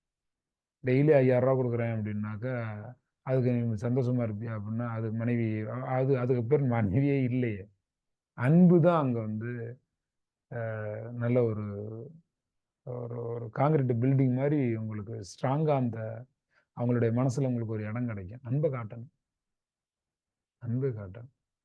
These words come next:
ஒரு ரெண்டு பேரும் சேர்ந்து ஒரு திரைப்படம் பார்க்கலாம். ஒரு ஆன்லைன்ல கேம் ஏதாவது வச்சு லோட் பண்ணி ரெண்டு பேரும் சேர்ந்து கணவன் மனைவி ரெண்டு பேரும் விளையாடலாம்.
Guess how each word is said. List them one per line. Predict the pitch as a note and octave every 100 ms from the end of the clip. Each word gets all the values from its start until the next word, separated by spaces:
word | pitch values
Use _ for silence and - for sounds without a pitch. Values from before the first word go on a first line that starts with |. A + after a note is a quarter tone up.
| _ _ _ _ _ _
ஒரு | - D3 E3+ D#3+ D3 C#3+ D3
ரெண்டு | D3+ D3
பேரும் | C#3+ D3
சேர்ந்து | B2 B2 C3
ஒரு | C3
திரைப்படம் | A2 B2 A2+ A#2 G#2 F2+
பார்க்கலாம். | F2 A2 F#2 G#2 G2 G2 C3 _ _ _ _ _ _ _ _ _
ஒரு | - C#3+
ஆன்லைன்ல | C#3 D#3+ E3 D3+ C3+ B2
கேம் | B2 D#3+ D#3
ஏதாவது | B2+ A2+ A2+ A2+ A#2
வச்சு | G#2+ F2+ B2+
லோட் | B2 A#2 A#2 A2+
பண்ணி | A#2 B2
ரெண்டு | C3+ C3 B2
பேரும் | C3 B2
சேர்ந்து | G#2 A2 G#2+
கணவன் | G#2 A#2+ C3
மனைவி | B2+ A#2
ரெண்டு | G2+ G2+
பேரும் | G2+ G#2
விளையாடலாம். | G2+ G#2 G#2+ G2 G2 G2 A#2